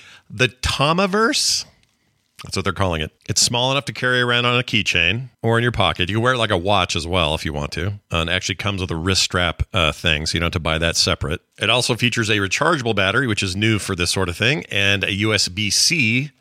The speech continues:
connector for charging it and comes with a cable to do so. Now, the mainline one comes in both, uh, pink and purple. You can get either one of those variants. And if you'd like a plainer look, you can get, like,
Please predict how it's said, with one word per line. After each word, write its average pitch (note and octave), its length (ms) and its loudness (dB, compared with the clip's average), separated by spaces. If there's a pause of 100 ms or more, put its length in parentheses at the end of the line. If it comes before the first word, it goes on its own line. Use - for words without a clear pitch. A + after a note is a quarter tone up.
(160)
connector G#2+ 560 -2
for F#2 220 -4
charging A2 420 0
it D#2 120 -2 (160)
and F#2+ 200 0
comes F#2+ 200 -2
with E2+ 100 -2
a E2 40 -4
cable D#2 280 -2
to - 80 -8
do E2 140 -4
so. C2+ 200 -6 (160)
Now, A2 280 2
the A2+ 80 0
mainline C3 480 2
one B2 160 2
comes A2+ 260 0
in A2 120 -2
both, G#2 280 0 (100)
uh, G2 260 2
pink C3+ 340 -2
and G#2+ 120 0
purple. C3 460 0
You A2+ 80 -6
can G#2 120 -2
get G2+ 200 0
either G#2+ 180 2
one G#2 160 0
of G#2 60 -2
those G2+ 160 0
variants. G#2 600 0 (100)
And G2 220 2
if - 100 -2
you'd G2 60 -6
like G#2 180 0
a G2 60 0
plainer A2+ 480 2
look, A2 260 0
you G2+ 80 -4
can F#2+ 140 -4
get, G2 200 0
like, F#2+ 220 0